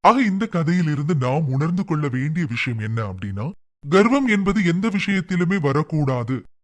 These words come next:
அதையும் தாண்டி இறைவனிடம் கொண்ட பக்தியிலும் கூட வரக்கூடாது.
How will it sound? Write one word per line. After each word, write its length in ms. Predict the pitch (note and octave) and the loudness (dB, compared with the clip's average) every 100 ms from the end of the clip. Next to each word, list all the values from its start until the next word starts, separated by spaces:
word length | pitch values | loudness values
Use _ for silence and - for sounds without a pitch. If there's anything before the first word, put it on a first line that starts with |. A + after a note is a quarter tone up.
| _ | _
அதையும் 460 | F3 F3+ B3 C4+ | 4 6 4 2
தாண்டி 360 | - F#3 E3+ A3 F3 | 2 2 4 0 0
இறைவனிடம் 580 | C#3 E3 G3+ A3+ G#3+ G3+ | 0 2 2 0 -2 -2
கொண்ட 240 | F3 D#3+ | -2 -2
பக்தியிலும் 640 | C#3 B2+ - G3 G3+ F3 D3 | -2 -4 -4 -2 0 0 -2
கூட 240 | C#3 C3+ | -2 -2
வரக்கூடாது. 680 | C3 A2+ A#2 A#2+ G#2+ G#2 G#2 | -2 -6 -6 -6 -6 -6 -10